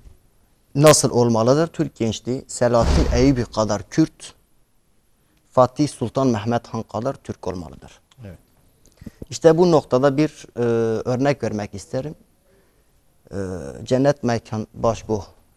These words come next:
Speaker 1: diyor ki, "Biz Kürtler kadar Kürdüz,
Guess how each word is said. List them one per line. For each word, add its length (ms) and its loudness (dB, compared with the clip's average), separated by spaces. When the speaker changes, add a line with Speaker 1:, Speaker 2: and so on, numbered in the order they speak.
Speaker 1:
diyor 200 -2
ki, 300 -10
"Biz 440 -2
Kürtler 500 0
kadar 420 2
Kürdüz, 560 -4